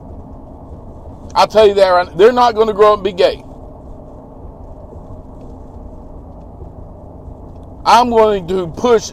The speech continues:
every masculine fiber of their body to top notches.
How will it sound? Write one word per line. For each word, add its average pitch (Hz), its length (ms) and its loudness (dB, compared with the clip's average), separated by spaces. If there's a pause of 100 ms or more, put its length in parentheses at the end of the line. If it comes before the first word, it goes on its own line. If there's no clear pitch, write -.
(100)
every 262 420 2
masculine 226 920 -4 (600)
fiber 175 640 4 (520)
of 175 120 4
their 226 140 6
body 190 440 4
to 156 180 -6
top 185 320 2
notches. 156 500 -4